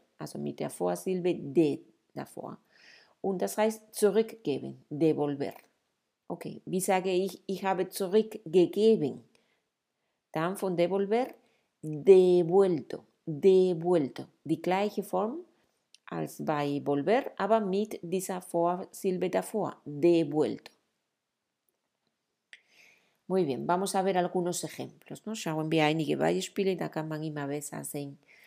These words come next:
als in der Theorie. He escrito un mensaje a Elisa. He escrito un mensaje a Elisa. Ich habe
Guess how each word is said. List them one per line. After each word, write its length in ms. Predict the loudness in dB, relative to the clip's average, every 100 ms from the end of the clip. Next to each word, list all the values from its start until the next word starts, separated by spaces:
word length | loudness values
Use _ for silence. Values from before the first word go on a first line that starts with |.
| _ -20 _ -20 -12
als 240 | -10 -6
in 120 | -6 -4
der 160 | -4
Theorie. 440 | -2 -4 -4 -10 _ _ _ _ _ _ _ _ _ _ _ _ _ _ _ _
He 300 | 4 4 4
escrito 840 | -2 -4 -6 -2 -2 0 -2 -2 -4
un 140 | -4 -2
mensaje 720 | -4 -4 -4 -4 -6 -8 -6
a 260 | -8 -8 -6
Elisa. 720 | -4 -2 -4 -4 -12 -14 -20 _ _ _ 4
He 360 | 4 4 -6
escrito 1000 | -6 -6 -8 -10 -6 -6 -6 -6 -6 -8 -6
un 240 | -4 -2 -4
mensaje 840 | -4 -6 -6 -6 -6 -10 -10 -10 -12
a 200 | -10 -10 -6
Elisa. 580 | -4 -2 -4 -8 -14 _ _ _ _ _ _ _ _ _ _ -6
Ich 440 | -4 -4 -8 -18 -18
habe 640 | -6 -2 0 -2 -4